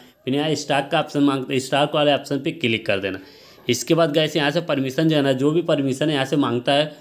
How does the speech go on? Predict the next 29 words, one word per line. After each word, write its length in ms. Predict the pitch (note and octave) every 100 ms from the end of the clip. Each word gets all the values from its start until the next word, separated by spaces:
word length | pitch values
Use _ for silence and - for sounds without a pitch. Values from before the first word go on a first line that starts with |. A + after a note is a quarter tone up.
| -
सब 220 | - E3
परमिशन 480 | E3 C#3 C3+ E3 E3
दे 140 | B2 B2
दीजिए 340 | A2 G2+ G2+
गाइस। 220 | G2 F#2+ - - _ _ A2+
इसके 180 | -
बाद 100 | D#3
यहाँ 180 | D#3 D3
से 120 | D3+
हम 80 | D#3+
परमिशन 480 | D#3+ C#3 C3+ C3+ D#3
दे 160 | C3 C3+
देते 280 | C#3+ C#3+ D#3
हैं। 140 | D#3 - - -
इसके 260 | A#2+ - D#3+
बाद 180 | E3 D#3+
आगे 280 | B2+ C3 D3+
जाते 220 | D3 D#3+
हैं। 80 | D3
यहाँ 360 | D3 - - - -
जिस 340 | G#2+ A#2+ D#3+ D#3+ -
स्थान 240 | C3+ C#3+
पे 120 | C#3+
हमको 400 | C#3+ C#3+ D#3 E3+ -
in 180 | D3 E3
display 380 | C#3 - C3+ E3
fingerprint 640 | C#3+ C#3 C#3+ C#3+ C#3+ C#3+ D3
lock 200 | C#3 D3
लगाना, 460 | C3 B2 B2+ C#3+